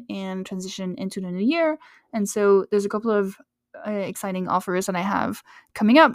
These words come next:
So first of all, I'm very excited to bring back the offer of Align twenty twenty-four. So this is the personal yearly reading forecast. So I've done this for a couple of years now, and it's always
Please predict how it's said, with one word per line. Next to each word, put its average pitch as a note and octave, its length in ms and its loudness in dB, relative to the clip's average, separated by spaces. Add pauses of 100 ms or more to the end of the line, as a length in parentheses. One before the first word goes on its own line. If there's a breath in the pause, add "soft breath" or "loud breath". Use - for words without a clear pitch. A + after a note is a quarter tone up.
So G3+ 380 4 (560)
first B3 260 0
of A#3 60 4
all, A#3 160 8
I'm G3+ 80 2
very G3+ 200 6
excited G#3 380 -2
to G#3+ 460 -4
bring G#3+ 360 2
back A#3 460 -2 (140)
the G3 560 0 (100)
offer G3 640 -2
of G3 400 -6 (260)
Align G3 720 2
twenty B3+ 240 4
twenty-four. C4+ 640 2 (520 soft breath)
So G3 500 4
this G3+ 300 -2
is G3+ 280 2
the G3 200 0
personal G3 720 -4 (640)
yearly A#3 760 2
reading A3+ 640 2
forecast. A#3+ 800 -4 (320 soft breath)
So G#3 220 -2
I've G#3 160 2
done A#3 140 4
this B3 180 0
for - 100 -6
a G3+ 60 -4
couple A3 200 -6
of G3+ 80 -2
years C4+ 280 -2
now, A3+ 260 0
and G3 160 -8
it's G3+ 100 -10
always G3+ 320 -4